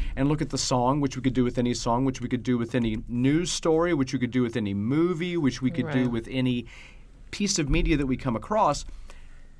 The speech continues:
Speaker 1: stop and think about parts of it and think about how those parts
Speaker 2: Hmm.
Speaker 1: go together to make meaning and how those parts also work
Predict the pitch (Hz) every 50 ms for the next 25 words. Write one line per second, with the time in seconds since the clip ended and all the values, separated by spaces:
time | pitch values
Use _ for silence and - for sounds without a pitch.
0 | - - - - - 180 165 165 175 175 - - 151 151 151 147 147 131 - -
1 | - - _ _ - - - - - - 170 180 175 202 160 151 127 - - -
2 | - 175 175 180 185 175 - - 131 113 107 117 143 151 147 - 139 131 135 165
3 | 151 156 139 151 135 131 139 151 143 147 135 - - - - 156 147 147 135 131
4 | - - - - 135 135 131 131 117 120 143 151 143 131 120 120 - - - 110
5 | 107 117 123 143 - - 123 110 104 98 92 95 95 101 127 160 - - - -
6 | - - - - - - - - - 131 135 131 135 131 143 151 160 160 160 156
7 | 156 156 151 - - - - - - 123 151 147 139 131 - - - - 156 147
8 | 147 147 135 - - - - - - - - - - - - _ - 135 143 151
9 | 170 196 196 - - - - 131 127 113 113 131 131 127 127 131 131 - - -